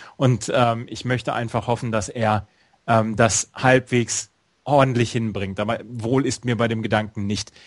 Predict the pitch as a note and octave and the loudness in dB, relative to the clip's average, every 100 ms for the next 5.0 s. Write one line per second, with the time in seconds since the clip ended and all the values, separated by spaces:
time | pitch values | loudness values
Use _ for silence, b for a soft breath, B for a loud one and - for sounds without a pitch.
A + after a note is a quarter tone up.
0 | b b - D#3 D3+ - E3 F3 D3 D3 | b b 4 4 4 4 4 4 4 4
1 | D3+ C#3 _ _ - B2+ B2+ B2 B2+ A#2+ | 4 -2 _ _ -4 -2 -2 -4 -6 -2
2 | C#3 C3+ D3 C3 A#2 E3 D3+ C3 C#3 B2 | 0 0 -4 -6 -4 -2 -2 -2 -4 -2
3 | C3 - B2+ - B2 B2 G#2+ A2 - G#2+ | -4 -6 -6 0 2 2 -2 -6 -4 0
4 | A#2+ B2 - B2+ B2 A#2 - - B2 | 2 2 0 -2 0 -4 -10 -10 -8